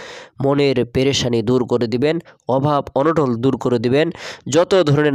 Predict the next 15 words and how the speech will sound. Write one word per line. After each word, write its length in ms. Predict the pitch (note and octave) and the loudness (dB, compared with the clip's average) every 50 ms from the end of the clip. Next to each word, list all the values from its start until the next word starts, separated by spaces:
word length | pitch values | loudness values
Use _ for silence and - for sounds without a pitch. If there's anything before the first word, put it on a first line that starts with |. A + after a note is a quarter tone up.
| - - - | 0 -2 0
আপদ 340 | C#3 C#3+ C3+ E3 E3 D#3 B2+ | -2 0 0 0 0 0 0
বিপদ 380 | A#2+ C3+ D3 D#3 D3+ D#3+ D3+ | 0 0 0 2 2 0 0
আছে, 200 | C3+ B2+ - - | 0 -2 -2 -2
আল্লাহ 200 | B2+ B2 B2 B2 | -2 0 0 -2
পাক 200 | B2 - B2+ A#2 | -2 -4 -6 -4
রব্বুল 320 | B2 B2+ B2 A#2 B2 B2+ B2 | -2 -2 -2 -2 -2 -2 0
আলামিন 320 | B2+ B2+ B2 B2 A#2+ A#2 | 0 0 0 0 0 0
সকল 420 | A2+ - - C#3+ C#3 D3+ E3 D#3 C3 | -2 0 -2 -2 -2 0 -2 -2 0
ধরনের 260 | C3 C3 C3 B2+ A#2+ - | 0 -2 -2 -2 -4 -4
আপদ 340 | A#2+ A#2+ B2+ C#3+ C#3 A#2 A2+ | -4 -4 -2 -2 -2 -2 -2
বিপদ 360 | - B2+ B2 - D#3 D3+ C#3 | -2 -4 -2 0 -2 -4 -2
থেকে 180 | - C3+ A#2+ A#2+ | -2 -2 -2 -2
আপনাকে 320 | A#2+ - B2 B2 - - | -2 -2 -4 -4 -4 -4
হেফাজত 460 | A#2 A#2 A2 G#2+ B2 A2+ B2+ A#2+ G#2+ | -4 -4 -4 -4 -2 -4 -4 -6 -6
করবেন। 400 | - - A2+ A2+ G#2+ A#2 G#2+ G2 | -4 -6 -4 -2 -2 -2 -4 -4